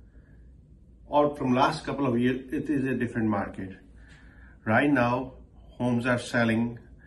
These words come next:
very fast, low inventory, buyers are out there.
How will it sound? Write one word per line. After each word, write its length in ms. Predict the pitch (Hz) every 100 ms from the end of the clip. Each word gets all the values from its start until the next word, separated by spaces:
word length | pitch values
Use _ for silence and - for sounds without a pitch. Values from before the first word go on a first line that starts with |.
| - - - - - - - -
very 280 | 127 127 127
fast, 440 | 120 110 117 - -
low 300 | 123 131 123
inventory, 840 | 131 123 117 110 117 117 120 - - -
buyers 320 | 123 170 139 127
are 140 | 127 123
out 220 | 120 104
there. 380 | 113 120 -